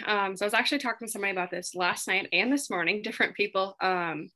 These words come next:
I was never really that kid in high school that played sports. So I was a figure skater. In Minnesota, we do those things, but it didn't involve, like,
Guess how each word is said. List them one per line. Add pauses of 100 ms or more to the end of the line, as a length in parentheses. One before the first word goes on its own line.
(580)
I
was
never
really
that
kid
in
high
school
that
played
sports.
So
I
was
a
figure
skater.
In
Minnesota,
we
do
those
things,
but
it
didn't
involve,
like,